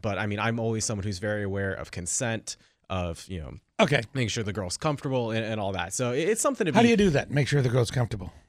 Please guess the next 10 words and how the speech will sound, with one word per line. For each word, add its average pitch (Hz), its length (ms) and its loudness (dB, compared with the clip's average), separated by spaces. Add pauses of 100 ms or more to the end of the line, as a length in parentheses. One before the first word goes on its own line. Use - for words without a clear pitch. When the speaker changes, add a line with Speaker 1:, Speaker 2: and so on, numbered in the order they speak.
(680)
Speaker 1:
It, 131 220 4
it's 139 220 4
really 139 280 4
is 127 120 4
feeling 127 280 0
it 107 80 0
out. 113 340 0
And, 107 140 0
and, 101 260 -2 (400)
um, 87 440 -2